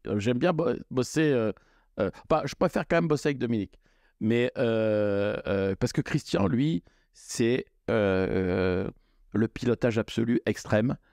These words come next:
Et, et, et lui, je, il, il comprend pas qu'un, qu'un mec n'a-, n'arrive pas à piloter correctement une moto. Moi, je l'ai vu, je l'ai vu, enfin, euh, ben, je, t'as le, t'as le mec qui freine devant ton exercice de freinage,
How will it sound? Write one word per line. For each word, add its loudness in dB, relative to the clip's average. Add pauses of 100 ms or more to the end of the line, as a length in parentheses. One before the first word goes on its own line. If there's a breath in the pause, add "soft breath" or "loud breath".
(380)
Et, 2 (120)
et, 2
et 4
lui, 0
je, 2 (300)
il, -2
il -8 (360)
comprend -2
pas 0
qu'un, 2 (180)
qu'un 4
mec 2 (120)
n'a-, 0
n'arrive 0
pas 0
à -2
piloter -2
correctement 0
une 2
moto. -2 (560 soft breath)
Moi, 0
je -8 (100)
l'ai 4
vu, 0 (240 loud breath)
je -10
l'ai 2
vu, 4 (240 soft breath)
enfin, 2
euh, -2
ben, 2
je, -4
t'as -4
le, 2
t'as -2
le 2
mec 2
qui -6
freine -2
devant 2
ton -2
exercice 0
de 0
freinage, -2